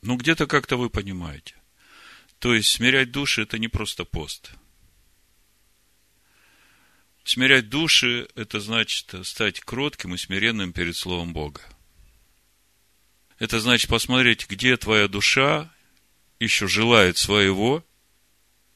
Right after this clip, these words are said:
противится Слову Божьему. И вот в этом всем надо раскаяться, это все вынести перед Всевышним и молить, и просить, чтобы Он очистил.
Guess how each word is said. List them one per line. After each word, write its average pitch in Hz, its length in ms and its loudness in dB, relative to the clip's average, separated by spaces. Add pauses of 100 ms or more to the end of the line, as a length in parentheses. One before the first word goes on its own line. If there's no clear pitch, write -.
(1120)
противится 113 720 -2
Слову 143 340 -2
Божьему. 120 500 -8 (1200)
И 117 80 -4
вот 113 320 -2 (880)
в 107 100 -4
этом 113 280 0
всем 95 300 -2
надо 76 280 -6
раскаяться, 107 840 2 (280)
это 110 200 -6
все 104 240 -2
вынести 107 460 -4
перед 82 320 -10
Всевышним 80 580 -8 (960)
и 123 80 6
молить, 117 420 6
и 120 40 2
просить, 123 400 2
чтобы 107 340 0
Он 120 140 -2
очистил. - 500 -6